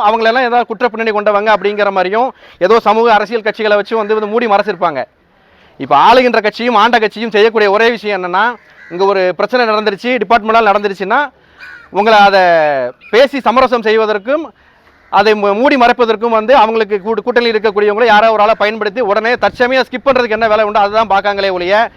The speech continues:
ஆதாரங்களை சேர்த்து கொடுக்கணும், வழக்கில் நீதி வாங்கி கொடுக்கணுங்கிற எண்ணத்துல எந்த இடத்துலையுமே அந்த அரசு இப்போ வரைக்கும் முனைப்போடு செயல்பட வரல. அஹ், அரசு கொடுத்த, இப்ப நிலம் கொடுத்துருக்காங்க,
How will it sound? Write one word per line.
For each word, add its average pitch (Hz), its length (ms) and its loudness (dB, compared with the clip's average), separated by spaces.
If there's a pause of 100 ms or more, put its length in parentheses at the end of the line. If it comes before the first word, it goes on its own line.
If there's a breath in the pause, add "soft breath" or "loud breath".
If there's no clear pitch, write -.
(260 soft breath)
ஆதாரங்களை 240 480 4
சேர்த்து 233 340 -2
கொடுக்கணும், 214 520 -2 (260 loud breath)
வழக்கில் 226 340 0
நீதி 262 180 -2
வாங்கி 233 300 0
கொடுக்கணுங்கிற 214 400 -2 (180)
எண்ணத்துல 220 260 -4
எந்த 220 280 0
இடத்துலையுமே 220 320 -4
அந்த 226 160 0
அரசு 214 220 0
இப்போ 208 140 -6
வரைக்கும் 214 260 -2
முனைப்போடு 208 260 -2
செயல்பட 196 380 -2
வரல. 208 280 2 (720 loud breath)
அஹ், 175 440 2
அரசு 214 320 -2
கொடுத்த, 233 280 2
இப்ப 220 160 0
நிலம் 226 300 0
கொடுத்துருக்காங்க, 208 460 -2